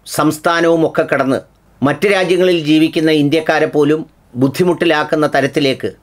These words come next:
കർണാടകയിലെ ക്ഷേത്ര പരിസരത്ത് മുസ്ലിം വ്യാപാരികൾക്ക് വിലക്ക് പ്രഖ്യാപിക്കുകയും അതിനെ പിന്തുണച്ച് സർക്കാരും രംഗത്ത് വന്നപ്പോൾ എന്ത് വിഡ്ഢിത്തമാണ് ഈ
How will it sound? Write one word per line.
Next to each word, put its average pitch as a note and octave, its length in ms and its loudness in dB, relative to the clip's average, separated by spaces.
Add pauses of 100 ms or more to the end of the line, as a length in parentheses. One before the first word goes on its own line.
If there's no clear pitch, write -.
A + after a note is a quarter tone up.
(340)
കർണാടകയിലെ E3 640 2
ക്ഷേത്ര D#3 400 0
പരിസരത്ത് D#3 600 0 (460)
മുസ്ലിം F#3 340 2
വ്യാപാരികൾക്ക് E3 760 2
വിലക്ക് D3+ 320 0
പ്രഖ്യാപിക്കുകയും D3+ 840 0 (360)
അതിനെ D3+ 220 2
പിന്തുണച്ച് E3 580 0
സർക്കാരും D#3+ 760 0
രംഗത്ത് D3+ 340 0
വന്നപ്പോൾ C#3 440 0 (240)
എന്ത് E3+ 260 4
വിഡ്ഢിത്തമാണ് F3 760 0 (140)
ഈ D#3 140 0